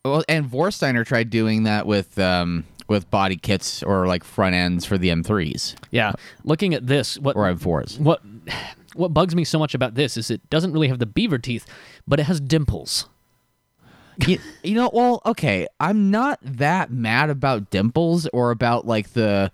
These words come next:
Speaker 1: the bulging, like, front quarter, like, extractors.
Speaker 2: Mm-hmm.
Speaker 1: Um, I don't like the headlight design, and the,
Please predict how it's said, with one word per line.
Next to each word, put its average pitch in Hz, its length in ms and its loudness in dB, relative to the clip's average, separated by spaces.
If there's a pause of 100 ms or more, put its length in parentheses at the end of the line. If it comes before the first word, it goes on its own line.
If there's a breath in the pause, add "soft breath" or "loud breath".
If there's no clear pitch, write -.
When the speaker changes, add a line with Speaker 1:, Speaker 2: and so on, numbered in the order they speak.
(360 soft breath)
Speaker 1:
the 120 120 2
bulging, 110 760 2
like, 101 220 0
front - 480 0 (100)
quarter, 107 580 2
like, 95 360 0
extractors. 113 880 0
Speaker 2:
Mm-hmm. 120 300 0 (400 loud breath)
Speaker 1:
Um, 101 500 2 (920)
I 110 100 2
don't 117 400 0
like 131 260 0
the 117 100 0
headlight 101 420 0
design, 82 540 0 (560 soft breath)
and 104 400 2 (340)
the, 104 580 0